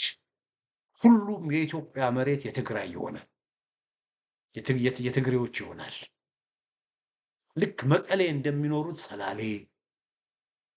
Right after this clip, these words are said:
ሽሬ እንደሚኖሩት ቡሬ፣ አክሱም እንደሚኖሩት አዲስ ዓለም፣ አድዋ እንደሚኖሩት ድሬዳዋ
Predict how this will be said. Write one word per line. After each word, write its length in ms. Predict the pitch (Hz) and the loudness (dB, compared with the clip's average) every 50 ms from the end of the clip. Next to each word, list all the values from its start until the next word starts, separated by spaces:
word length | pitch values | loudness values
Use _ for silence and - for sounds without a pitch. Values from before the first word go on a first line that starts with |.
| _ _ _ _ _ _ _ _ _ _ _ _ _ _ _ _ _ _ _ _ _ _ _ _ _ _ _ _ _ _ _ _ _ | _ _ _ _ _ _ _ _ _ _ _ _ _ _ _ _ _ _ _ _ _ _ _ _ _ _ _ _ _ _ _ _ _
ሽሬ 280 | - - - 202 202 202 196 180 | -6 -2 0 2 2 2 0 0
እንደሚኖሩት 680 | 156 147 139 151 143 147 151 151 151 151 151 170 165 - 107 | -2 -4 -4 -2 -2 -2 -2 -2 -2 -2 -2 -4 -8 -10 -10
ቡሬ፣ 260 | 107 113 117 113 117 120 117 113 113 110 110 - _ _ _ _ _ _ _ _ _ _ _ _ _ _ _ _ _ _ _ _ _ _ _ _ _ _ _ _ _ _ _ _ _ _ _ _ _ _ _ _ _ _ _ _ _ _ _ _ _ _ _ _ _ _ _ _ - | -8 -8 -6 -4 -2 -2 -2 -2 -2 -4 -8 -12 _ _ _ _ _ _ _ _ _ _ _ _ _ _ _ _ _ _ _ _ _ _ _ _ _ _ _ _ _ _ _ _ _ _ _ _ _ _ _ _ _ _ _ _ _ _ _ _ _ _ _ _ _ _ _ _ -12
አክሱም 440 | 147 160 165 - - - 220 196 165 | -10 -8 -6 -4 -2 0 0 0 2
እንደሚኖሩት 680 | 151 147 143 151 147 147 147 151 151 160 170 185 170 - - - - - | 0 2 2 2 0 2 0 0 0 0 -2 -2 -4 -6 -10 -12 -12 -10
አዲስ 320 | - - 90 - 104 - 117 | -10 -8 -6 -2 -2 0 2
ዓለም፣ 320 | 107 101 110 113 117 110 110 107 - _ _ _ _ _ _ _ _ _ _ _ _ _ _ _ _ _ _ _ _ _ _ _ _ _ _ _ _ _ _ _ _ _ _ _ _ _ _ _ _ _ _ _ _ _ | 2 2 2 2 2 2 0 -2 -6 _ _ _ _ _ _ _ _ _ _ _ _ _ _ _ _ _ _ _ _ _ _ _ _ _ _ _ _ _ _ _ _ _ _ _ _ _ _ _ _ _ _ _ _ _
አድዋ 340 | 135 139 156 175 160 185 196 190 | 0 2 2 2 2 2 2 2
እንደሚኖሩት 640 | 170 160 151 147 156 147 151 147 147 147 156 165 - | 2 0 0 0 0 0 0 0 0 -2 -2 -4 -8
ድሬዳዋ 460 | - 113 - - 107 104 - 110 113 | -10 -12 -10 -8 -6 -4 0 0 2